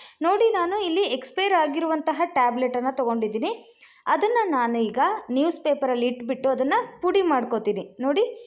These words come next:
ಈ ರೀತಿ ಒಂದು ಕಲ್ಲಿಂದ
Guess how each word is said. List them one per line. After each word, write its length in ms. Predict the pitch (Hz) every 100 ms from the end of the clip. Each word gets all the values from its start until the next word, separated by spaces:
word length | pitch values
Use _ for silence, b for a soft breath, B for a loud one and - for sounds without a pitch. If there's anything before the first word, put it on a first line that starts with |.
| B B
ಈ 120 | 285
ರೀತಿ 300 | 254 233 302 453 - - - _ _ _ _ _ _ _ _
ಒಂದು 280 | 269 311 370 392
ಕಲ್ಲಿಂದ 480 | 285 339 466 480